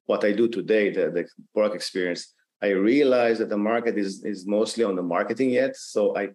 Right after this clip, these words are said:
we kind of pivoted to focus on the web experience. And it took six la-, years later to go after the product experience. So yeah, if I, if I stick to my previous solution,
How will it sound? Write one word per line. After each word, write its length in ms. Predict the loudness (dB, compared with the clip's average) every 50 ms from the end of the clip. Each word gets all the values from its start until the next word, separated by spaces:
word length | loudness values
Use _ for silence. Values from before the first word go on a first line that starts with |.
| _ -10
we 120 | -8 -6
kind 180 | -2 0 0 -2
of 120 | -2 -4 -10 _ -2
pivoted 560 | 0 0 0 0 -2 0 0 0 0 -2 -8 _ _ -20 _ _ _ _ -12
to 80 | -10
focus 340 | -4 0 0 0 0 0 0
on 140 | 0 2 2
the 100 | 2 2
web 320 | 2 2 4 4 4 2
experience. 880 | 0 -2 -4 -6 -2 0 0 0 0 -2 -4 -6 -6 -8 -12 -18 -20 _ _ _ _ _ -2
And 220 | 0 0 2 2
it 140 | 0 0 0
took 200 | 0 0 0 -2 -10 -16
six 520 | -14 -12 -10 -4 -2 -2 -2 -2 -2 0
la-, 160 | 2 2 2 0 -2 -4 -6 -6 -6 -6 -4
years 300 | -2 0 0 0 0 0
later 360 | 2 2 2 4 4 4 2
to 120 | 2 0 -2
go 200 | 0 2 2 2
after 160 | 2 0 -4
the 80 | -6 -6
product 280 | -2 0 0 0 -2
experience. 400 | -4 -10 -8 -4 -4 -4 -4 -2
So 220 | -4 -4 -4 -6 _ _ _ _ _ _ _ _ _ _
yeah, 200 | -2 0 0 0 0 -2 -6 -2
if 200 | -2 0 2 4
I, 80 | 4
if 320 | 4 4 4 2 0 0 2
I 100 | 2 2
stick 420 | 2 2 0 0 0 0 0 0
to 80 | 0 0
my 240 | 2 2 2 0 -2 -4 -4 -2
previous 420 | 0 0 2 2 0 0 -2 -2
solution, 680 | -2 0 0 0 2 0 0 0 0 0 0 -2 -6 -8